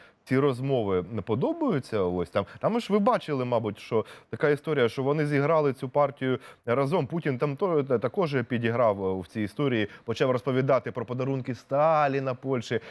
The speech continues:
про всяку маячню там з, з, з, з Чехословаччиною, таке інше, таке і таке інше. Ну, тобто, о, о, він підіграв от в цю історію. От мені, м-, що я побачив? Я побачив, от ви кажете, ні на кого не справляють враження.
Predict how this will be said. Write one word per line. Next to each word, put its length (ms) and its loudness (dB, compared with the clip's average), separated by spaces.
про 140 -4
всяку 400 -2
маячню 540 0
там 220 -2
з, 20 -2
з, 300 -2
з, 180 -4
з 60 -12
Чехословаччиною, 840 -2
таке 280 -2
інше, 260 -2
таке 300 -2
і 80 -2
таке 360 0
інше. 320 2
Ну, 100 0
тобто, 220 0
о, 80 0
о, 340 0
він 160 0
підіграв 640 4
от 140 -10
в 100 -14
цю 220 -2
історію. 380 0
От 120 -2
мені, 220 2
м-, 300 0
що 160 -2
я 140 4
побачив? 480 0
Я 80 -4
побачив, 480 0
от 140 -2
ви 60 -2
кажете, 300 0
ні 100 -2
на 100 2
кого 260 0
не 100 -2
справляють 460 0
враження. 460 0